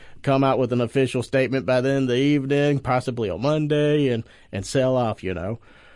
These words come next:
But that's not how the weekend broke down, man. <laughs> It was some,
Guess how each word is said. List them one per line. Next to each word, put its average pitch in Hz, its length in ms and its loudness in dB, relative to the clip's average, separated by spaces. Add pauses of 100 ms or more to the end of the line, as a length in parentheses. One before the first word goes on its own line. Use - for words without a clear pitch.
(540)
But - 140 -2
that's 185 180 2
not 240 140 2
how 208 140 -4
the 160 120 0
weekend 135 460 -2
broke 139 240 -2
down, 123 400 -2
man. 147 360 -4
<laughs> - 40 -14
It 190 260 0
was 185 200 0
some, 127 320 -2